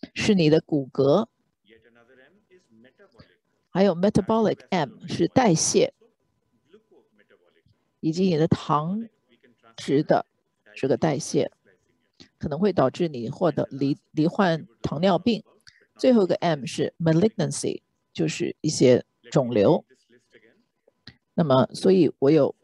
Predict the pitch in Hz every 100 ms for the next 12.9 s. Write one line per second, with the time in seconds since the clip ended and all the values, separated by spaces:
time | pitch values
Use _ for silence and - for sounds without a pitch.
0 | _ 139 175 165 - 101 _ _ _ _
1 | _ _ 113 _ 151 139 - _ 226 202
2 | 131 170 - _ _ _ _ _ _ -
3 | - 165 123 - 120 113 _ _ - _
4 | _ 113 104 110 _ 104 _ _ _ _
5 | _ - 208 156 165 - 220 214 - 127
6 | - - - - - - - _ _ _
7 | _ _ _ _ _ _ - 160 139 139
8 | - 269 277 269 - - 240 - _ -
9 | 240 240 - 131 156 202 _ 117 _ 127
10 | _ _ _ _ 110 _ _ _ _ _
11 | _ _ _ _ _ _ _ _ _ _
12 | _ - 156 147 139 120 117 92